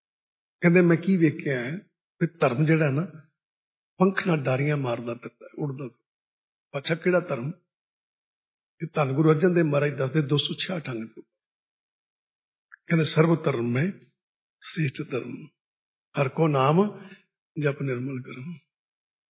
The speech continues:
ਕਹਿੰਦੇ, ਸਾਰਿਆਂ ਧਰਮਾਂ ਦੇ ਵਿੱਚ ਸ੍ਰੇਸ਼ਠ ਧਰਮ ਕਿਹੜਾ ਹੈ? ਉੱਚਾ ਤੇ ਸੁੱਚਾ ਧਰਮ ਕਿਹੜਾ? ਕਹਿੰਦੇ, ਨਾਮ। ਦੱਸੋ, ਉਹ ਤੇ ਨਾਮ ਨੂੰ ਧਰਮ ਕਹਿੰਦੇ। ਉੱਥੇ ਗੁਰੂ ਕਹਿੰਦੇ,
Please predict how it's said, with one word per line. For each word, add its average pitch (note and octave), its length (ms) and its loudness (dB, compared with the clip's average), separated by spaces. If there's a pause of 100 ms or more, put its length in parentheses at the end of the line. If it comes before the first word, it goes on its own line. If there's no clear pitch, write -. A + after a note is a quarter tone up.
(1120)
ਕਹਿੰਦੇ, G3+ 180 6
ਸਾਰਿਆਂ E3+ 480 6
ਧਰਮਾਂ E3 420 2
ਦੇ F3 60 2
ਵਿੱਚ F#3 140 0
ਸ੍ਰੇਸ਼ਠ G3 460 2
ਧਰਮ D3 220 -2
ਕਿਹੜਾ E3 280 -2
ਹੈ? A2 220 -14 (800)
ਉੱਚਾ A3+ 240 6
ਤੇ F3 100 2
ਸੁੱਚਾ E3+ 260 2
ਧਰਮ C3+ 320 0
ਕਿਹੜਾ? D#3+ 200 0
ਕਹਿੰਦੇ, D#3 240 0
ਨਾਮ। A2 280 -6 (1600)
ਦੱਸੋ, D3+ 280 -6 (400)
ਉਹ F3 80 -14
ਤੇ E3 80 0
ਨਾਮ C3 260 0
ਨੂੰ E3+ 120 0
ਧਰਮ E3 240 -4
ਕਹਿੰਦੇ। C#3+ 360 -14 (1200)
ਉੱਥੇ A3 160 6
ਗੁਰੂ B3 120 10
ਕਹਿੰਦੇ, C4 240 8